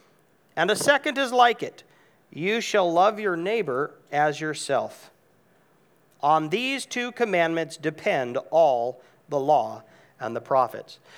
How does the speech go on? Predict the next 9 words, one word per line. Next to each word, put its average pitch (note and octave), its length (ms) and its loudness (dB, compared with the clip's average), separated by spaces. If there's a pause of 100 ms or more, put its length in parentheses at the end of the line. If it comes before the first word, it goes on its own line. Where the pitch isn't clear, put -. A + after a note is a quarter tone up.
(300)
In - 80 2
other C4 160 6
words, F#3+ 220 2
the D#3+ 100 0
rest C#4 320 2
of A#3 80 -4
the F#3 80 0
Bible, G3+ 720 4 (280)
uh, D#3+ 400 4